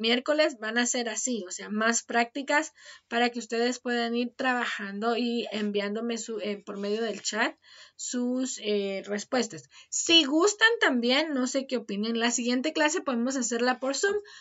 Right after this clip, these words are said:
para ir resolviendo los otros ejercicios que nos hagan falta de gramática, porque hoy vamos a trabajar solamente todos nuestros vocabularios, right? I started primary school in two thousand fourteen. Excellent. Muy bien, eh, Fel-, Eliezer, perdón.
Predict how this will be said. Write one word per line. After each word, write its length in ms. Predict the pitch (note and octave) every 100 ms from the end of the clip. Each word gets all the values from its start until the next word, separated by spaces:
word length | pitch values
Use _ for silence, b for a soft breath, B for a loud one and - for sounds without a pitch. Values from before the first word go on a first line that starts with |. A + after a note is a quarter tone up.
| B -
para 260 | E4 F4+
ir 140 | E4+ E4
resolviendo 640 | F4+ F4+ C4+ B3+ C4 D#4
los 180 | D4 C4+
otros 240 | C4 C#4
ejercicios 560 | C#4+ G#3 G3+ A3+ C#4 -
que 120 | A#3+
nos 200 | F#3 -
hagan 340 | F#3+ G#3 G#3
falta 360 | G#3 A3 G#3+ A#3
de 100 | G#3
gramática, 720 | F#3 E3+ G#3+ A#3 A3+ - -
porque 200 | - -
hoy 100 | C4
vamos 300 | D4 E4 E4
a 60 | E4
trabajar 360 | B3+ G#3 A#3 A#3+
solamente 560 | B3+ B3 A#3+ A#3+ D4+ B B B B -
todos 480 | C4 C4+ C4+ C4+ B3
nuestros 400 | A#3+ A#3+ B3 A#3
vocabularios, 880 | A#3 A3+ G#3+ G3+ G3+ F3+ D#3+ - -
right? 280 | G#3+ A#3+ C#4 - _ _ _ _ _ _ _ _ B B B B - C4+
I 160 | D#4
started 480 | F4+ F4 E4 D#4+ C#4
primary 440 | D4 D4 D4+ D#4
school 320 | C#4+ - D#4 F4
in 160 | F4
two 80 | C#4
thousand 480 | A3+ A3 G3+ A#3 A#3
fourteen. 500 | B3+ B3 F#4+ D4 - -
Excellent. 720 | D4+ F#4 G#4 - E4+ C4 G3+
Muy 200 | A#3+ D4
bien, 340 | D4 D#4 E4+
eh, 380 | A3+ B3+ B3+ C4
Fel-, 240 | C4 C#4 B3
Eliezer, 580 | B3 C#4 D#4+ D#4 G#3+
perdón. 380 | - G#3+ C4 G#3